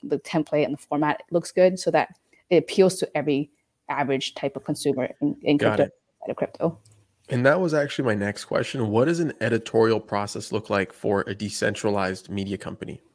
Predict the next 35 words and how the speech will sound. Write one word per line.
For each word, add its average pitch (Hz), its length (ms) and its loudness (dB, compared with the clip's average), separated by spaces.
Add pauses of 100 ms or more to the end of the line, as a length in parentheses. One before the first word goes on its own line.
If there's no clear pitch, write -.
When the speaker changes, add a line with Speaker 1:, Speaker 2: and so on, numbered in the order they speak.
(580)
Speaker 1:
Right 233 240 12
now, 233 200 10
it's 196 240 2
still, 185 760 6 (720)
for, 208 260 6
for 220 380 4
a 196 80 0
decentralized 185 720 0
media 165 280 -2
company, 208 420 -4
I 160 140 -2
think 151 380 -4 (260)
there 170 160 4
still 165 260 0
needs 156 180 0
to 151 100 -8
be 151 100 -2
some 151 160 -4
kind 147 140 -2
of 139 60 -8
centralized 143 520 -2
powers 147 480 0 (260)
where 139 340 4
Speaker 2:
Mm-hmm. - 120 -16
Speaker 1:
they 156 180 2
have 147 200 -8
to, - 160 -20
you 160 160 -2
know, 135 120 -4
the - 140 -2
editors, 151 560 0
we 165 200 -2
don't 175 220 4
have 156 160 0
any, 143 220 0